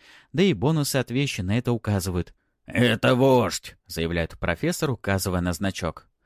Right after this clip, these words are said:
"Так вождь другой был", протестует Ян.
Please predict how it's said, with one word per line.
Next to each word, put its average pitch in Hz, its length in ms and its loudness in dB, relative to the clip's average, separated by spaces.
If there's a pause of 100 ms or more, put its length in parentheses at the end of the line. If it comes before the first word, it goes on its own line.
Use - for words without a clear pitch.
(520)
"Так 90 240 -2
вождь 165 360 2
другой 160 440 2
был", 123 320 0 (100)
протестует - 580 -6
Ян. 80 300 -4